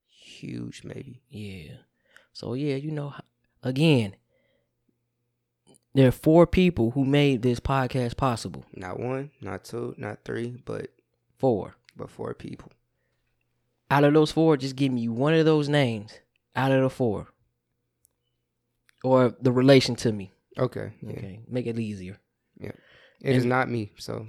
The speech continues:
Speaker 1: don't, don't, don't think you slick.
Speaker 2: Yeah, it ain't Salil. He ain't do shit. <laughs>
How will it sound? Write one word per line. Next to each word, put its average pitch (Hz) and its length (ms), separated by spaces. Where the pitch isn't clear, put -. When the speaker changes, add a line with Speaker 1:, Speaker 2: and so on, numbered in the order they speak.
Speaker 1:
don't, 110 260
don't, 117 260
don't 127 200
think 143 200
you 143 80
slick. - 460
Speaker 2:
Yeah, 123 160
it 110 140
ain't 131 180
Salil. 117 260
He 131 80
ain't 113 120
do 113 100
shit. - 280
<laughs> 120 60